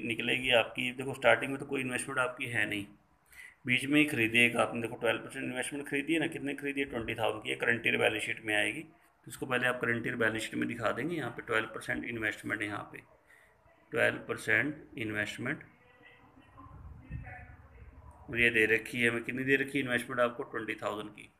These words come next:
अब इसी के ऊपर आप इंटरेस्ट बनाओगे, ट्वेंटी थाउजेंड लेके, इंटरेस्ट का रेट दे रखा है ट्वेल्व परसेंट, और ये आपका फ़ाइव मंथ का एक्यूड है, कितने मंथ का एक्यूड है, फ़ाइव मंथ का, तो फ़ाइव मंथ का बनाएंगे, तो ये वन थाउजेंड बनेगा जी।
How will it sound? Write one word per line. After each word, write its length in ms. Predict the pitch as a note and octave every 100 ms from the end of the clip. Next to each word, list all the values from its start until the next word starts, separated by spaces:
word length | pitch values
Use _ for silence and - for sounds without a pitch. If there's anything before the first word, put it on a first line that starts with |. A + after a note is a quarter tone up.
| _ _ _ _
अब 140 | A#2+ C#3
इसी 220 | D3 E3
के 60 | D#3+
ऊपर 200 | D#3 D3
आप 160 | C#3+
इंटरेस्ट 360 | C#3 B2 A#2 -
बनाओगे, 340 | A2+ G#2+ A2+ C3
ट्वेंटी 260 | A2+ A2+ A#2
थाउजेंड 280 | A#2 A#2 G#2+
लेके, 280 | G#2+ - E3+ - - - - _ -
इंटरेस्ट 360 | C#3 A#2 A#2+ -
का 80 | C#3
रेट 200 | B2 B2
दे 120 | A#2+
रखा 180 | A#2+ A#2+
है 80 | -
ट्वेल्व 220 | A2 G#2+
परसेंट, 460 | G#2+ G#2+ A#2+ C3 E3 - _ _ _ _ _ - - C3
और 100 | B2+
ये 60 |
आपका 200 | C3 C#3+
फ़ाइव 320 | - C3+ D3+ D#3
मंथ 180 | D3+ D3+
का 160 | D3 -
एक्यूड 380 | A#2+ - A#2+ A2
है, 100 | G#2+
कितने 220 | - C3 C3+
मंथ 120 | C3+
का 140 | D3
एक्यूड 300 | C3+ C3+ C#3
है, 60 | D3+
फ़ाइव 320 | D3 A2 G#2+
मंथ 80 | A2
का, 160 | - -
तो 60 |
फ़ाइव 260 | - A2 A2
मंथ 160 | G#2+
का 80 | -
बनाएंगे, 400 | A2+ A2 C#3 D3
तो 600 | B2 - _ - _ -
ये 40 | C3
वन 160 | D3 D3+
थाउजेंड 340 | C#3 C3+ A2+
बनेगा 320 | G#2+ G#2 G#2+
जी। 120 | G#2